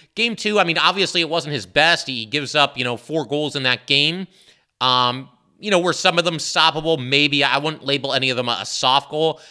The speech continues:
But then to, you know, go, go with Louis Domingue,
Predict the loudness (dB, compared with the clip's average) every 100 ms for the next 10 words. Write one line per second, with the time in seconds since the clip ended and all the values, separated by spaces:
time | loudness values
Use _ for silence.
0 | -12 -6 -2 -2 -2 -2 0 0 -2 -12
1 | -6 -2 0 2 4 4 4 2 0 0
2 | 0 2 2 2